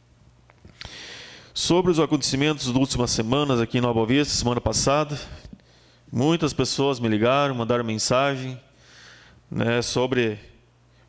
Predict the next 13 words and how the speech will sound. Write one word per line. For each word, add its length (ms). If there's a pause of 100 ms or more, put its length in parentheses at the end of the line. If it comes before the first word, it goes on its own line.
o 80
atropelamento 720
aí 140
do 120
nosso 500 (200)
querido 300
Biduca, 520 (500)
né, 220
pai 260
do 120
nosso 220
suplente 380
Biduquinha, 640